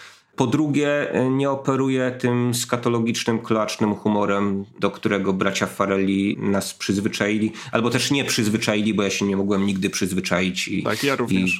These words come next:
Speaker 1: i, no, podobnie
Speaker 2: Ja nie
Speaker 1: jak
Speaker 2: cenię
Speaker 1: ty
Speaker 2: sobie
Speaker 1: nigdy.
Speaker 2: twórczości braci Farrelly. Z wyjątkiem, y, może tego właśnie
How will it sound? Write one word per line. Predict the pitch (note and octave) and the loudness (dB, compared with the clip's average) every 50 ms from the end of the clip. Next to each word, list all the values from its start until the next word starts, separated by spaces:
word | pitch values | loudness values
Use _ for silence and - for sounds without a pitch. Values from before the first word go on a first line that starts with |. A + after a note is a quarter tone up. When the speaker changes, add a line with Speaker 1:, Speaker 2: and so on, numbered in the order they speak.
| - | -2
Speaker 1:
i, | - | 0
no, | G#2+ A2 - | 0 0 2
podobnie | - G#2+ G#2+ G2 G2 G#2+ | 2 0 2 2 2 2
Speaker 2:
Ja | G#2 | 0
nie | G#2 | 0
Speaker 1:
jak | G2 D3 | 0 -2
Speaker 2:
cenię | C3+ C3 | -2 0
Speaker 1:
ty | - A2+ | -2 0
Speaker 2:
sobie | G2+ G2+ G#2 - - G#3+ | 0 0 -2 0 0 0
Speaker 1:
nigdy. | - - - | 0 0 0
Speaker 2:
twórczości | - - - C#3+ - - C#3+ | -2 -2 -2 -4 -6 -8 -8
braci | C3+ B2 C#3 - - - | -8 -6 -8 -6 -6 -8
Farrelly. | - - C3 C3 C3+ C3+ - - - _ _ _ _ _ _ _ - | -8 -8 -8 -8 -8 -8 -10 -10 -14 _ _ _ _ _ _ _ -6
Z | E3 C#3+ | -4 0
wyjątkiem, | E3 F#3 F3+ E3+ - F3 D#3 D3+ D3+ D3 - - C3+ D3 | 0 0 0 0 0 0 0 -2 -4 -6 -8 -6 -4 -2
y, | D3+ | 0
może | D#3 D3+ D#3 D3 C3 C#3 | 2 2 2 2 0 0
tego | C3 D3+ C#3 C#3+ C#3 | -2 0 0 0 0
właśnie | C#3 C3+ - C#3+ C#3 C3+ C#3 C#3 C3+ | 0 0 0 -2 0 0 0 -2 -2